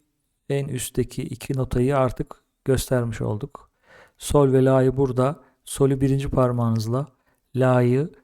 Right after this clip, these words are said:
üçüncü parmağınızla çalabilirsiniz. Bu beşinci pozisyon.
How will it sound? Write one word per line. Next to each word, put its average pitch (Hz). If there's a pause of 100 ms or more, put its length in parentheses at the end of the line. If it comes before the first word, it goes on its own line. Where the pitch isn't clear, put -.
(280)
üçüncü 135
parmağınızla 113
çalabilirsiniz. 110 (1120)
Bu 156
beşinci 139
pozisyon. 117